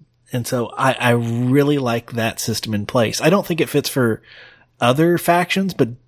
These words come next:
definitely fits for Votann, and it's a style that I like.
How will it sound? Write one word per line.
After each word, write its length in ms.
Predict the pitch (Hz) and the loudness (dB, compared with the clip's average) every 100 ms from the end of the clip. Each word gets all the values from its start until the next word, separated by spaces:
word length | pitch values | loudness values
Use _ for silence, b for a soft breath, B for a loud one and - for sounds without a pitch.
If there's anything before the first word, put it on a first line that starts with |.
| _ | _
definitely 380 | 139 135 147 135 | 0 0 0 -2
fits 300 | - 139 - | 0 -2 -2
for 160 | - | -2
Votann, 520 | 110 117 131 135 135 123 | 2 2 0 0 -2 -2
and 380 | 117 113 113 - B B B B _ | -2 -4 -4 -14 B B B B _
it's 140 | - - | -6 -2
a 60 | |
style 380 | - - 104 120 | -2 -2 0 0
that 120 | 123 | 0
I 80 | 117 | -2
like. 480 | 131 143 - - - | -2 -4 -8 -14 -20